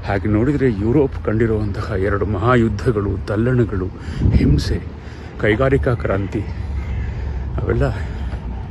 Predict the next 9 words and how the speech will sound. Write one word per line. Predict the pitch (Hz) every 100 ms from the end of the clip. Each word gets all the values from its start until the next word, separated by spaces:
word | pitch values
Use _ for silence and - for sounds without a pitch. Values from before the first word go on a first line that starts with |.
| - - - -
ತುಂಬ | - 107 135 170
ಭಯಾನಕವಾದವು. | 117 110 120 135 - 113 95 98 - - - - - - - - - - - - -
ಆದರೆ | 98 104 98 101 - - - - - - - - -
ಕಷ್ಟಗಳ | 147 - - 151 135 127 -
ನಾಡು, | 123 113 117 101 95 - - - - - - - -
ಸಮಸ್ಯೆಗಳ | - 131 160 - 151 127
ನಾಡು, | 107 101 107 104
ಬಹುಕೋಟಿ | 98 - 113 160 - 165 175
ಜನರನ್ನು | 123 117 127 127